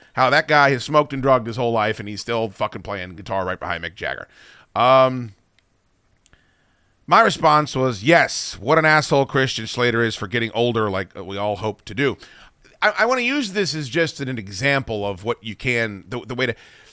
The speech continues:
a, a lot of the criticisms, I forget the woman's name. We w-, look up the woman's name that was in, uh, Top Gun, the original Top Gun, that was, uh, Tom Cruise's love interest. I always forget her name as an actress. Um, she has aged. She has gotten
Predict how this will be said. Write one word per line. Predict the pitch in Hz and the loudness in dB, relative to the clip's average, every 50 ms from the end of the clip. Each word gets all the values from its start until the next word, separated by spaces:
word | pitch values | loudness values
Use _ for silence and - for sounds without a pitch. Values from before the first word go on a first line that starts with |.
| - _ _ _ _ | -20 _ _ _ _
a, | - 175 - - | -4 -4 0 0
a | 175 | 0
lot | 180 175 190 202 208 240 262 | 2 4 4 4 6 6 6
of | 240 190 | 4 4
the | 175 165 | 0 0
criticisms, | - 190 185 170 170 - - 165 151 127 143 135 123 | 2 2 2 2 2 0 0 -2 0 0 -2 -4 -4
I | 147 | -4
forget | 139 147 147 170 - | -4 -4 -6 -4 -4
the | 151 | -2
woman's | 127 120 113 107 98 90 | -4 -4 -4 -6 -8 -10
name. | 95 90 82 | -10 -10 -8
We | 87 120 | -6 -8
w-, | 135 - 156 165 - | -8 -8 -10 -12 -8
look | - 196 202 - | -8 -4 0 0
up | 208 - | 0 0
the | - 160 | 0 -2
woman's | 139 139 135 127 117 104 98 | 0 0 -2 -2 -4 -6 -6
name | 110 104 101 95 | -6 -6 -6 -8
that | 82 | -10
was | 71 85 - | -12 -12 -10
in, | 107 92 90 87 | -10 -10 -8 -8
uh, | 87 80 76 76 65 55 50 - _ _ _ | -8 -8 -8 -10 -12 -14 -16 -20 _ _ _
Top | - - 85 78 | -6 -6 -6 -6
Gun, | - - - - - | -8 -12 -14 -14 -14
the | - 78 | -14 -12
original | 85 87 85 87 82 65 - | -12 -10 -12 -12 -16 -16 -12
Top | - - - - | -12 -12 -12 -12
Gun, | - - - - _ _ - - _ _ _ | -14 -16 -18 -18 _ _ -20 -20 _ _ _
that | - 82 | -16 -12
was, | 87 85 82 - - | -10 -10 -10 -8 -8
uh, | 87 78 65 60 57 - | -8 -10 -10 -10 -12 -10
Tom | - 90 82 80 | -8 -8 -8 -8
Cruise's | - - 76 - 73 - - 82 | -12 -14 -14 -14 -16 -14 -12 -12
love | 71 57 - | -12 -12 -14
interest. | 50 - - - - | -18 -18 -16 -12 -10
I | 92 | -10
always | 82 80 - | -10 -10 -12
forget | - 65 - 53 55 | -14 -16 -16 -16 -16
her | 85 78 | -16 -16
name | 71 65 60 58 | -16 -16 -16 -16
as | 60 76 90 | -16 -12 -4
an | 90 | 0
actress. | 120 175 - - 87 76 - - - - - - - _ - | 0 0 0 -4 -10 -16 -16 -18 -20 -20 -20 -20 -10 _ -2
Um, | 127 135 131 131 131 127 113 - _ - _ | 0 2 2 0 -2 -4 -8 -14 _ -20 _
she | _ - - - 202 233 240 220 | _ -4 -2 -2 0 2 2 2
has | 160 170 151 147 147 156 147 | 4 6 6 6 6 4 4
aged. | 190 214 247 269 294 262 214 147 120 117 101 - - - - - - - _ _ _ _ | 2 4 6 6 6 6 4 2 0 -4 -8 -10 -8 -8 -8 -10 -10 -12 _ _ _ _
She | - - 143 143 139 | -10 -4 -2 0 2
has | 156 151 139 107 | 2 2 0 0
gotten | 95 131 120 117 113 101 117 117 113 110 107 | 0 2 2 2 2 0 -4 -6 -6 -6 -10